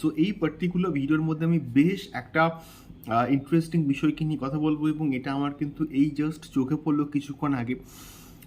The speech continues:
এবং বিষয়টা হচ্ছে অবশ্যই, আহ, শাকিব খানকে নিয়ে এবং তার আপকামিং তিনটে প্রজেক্টকে নিয়ে এবং যেগুলো কিন্তু এই বছরই মুক্তি পাচ্ছে, দরদ বলি, আহ, তুফান বলি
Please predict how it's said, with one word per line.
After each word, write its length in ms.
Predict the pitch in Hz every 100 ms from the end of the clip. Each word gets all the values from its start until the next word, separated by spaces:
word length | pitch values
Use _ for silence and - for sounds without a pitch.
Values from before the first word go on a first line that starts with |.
| -
এবং 180 | 202
বিষয়টা 380 | 180 175 208 208
হচ্ছে 200 | 214 214
অবশ্যই, 600 | 170 156 175 175 220 233 240 - - - - - - - - - -
আহ, 260 | 127 120
শাকিব 320 | 123 143 - 170
খানকে 300 | 170 165 170
নিয়ে 120 | 175
এবং 200 | 170 175
তার 160 | 170 156
আপকামিং 460 | 135 - 151 160 160
তিনটে 340 | 156 143 151
প্রজেক্টকে 480 | 151 127 135 135 147
নিয়ে 240 | 147 151
এবং 260 | 147 156 160
যেগুলো 420 | 160 131 131 143
কিন্তু 260 | 143 139 147
এই 160 | 123
বছরই 340 | 123 127 143 143
মুক্তি 320 | 127 120 139
পাচ্ছে, 320 | 135 131 151
দরদ 360 | 123 117 135 135 135
বলি, 300 | 131 131 123 - - - - -
আহ, 200 | 113 113 117
তুফান 380 | 139 139 160 151
বলি 420 | 139 135 131 127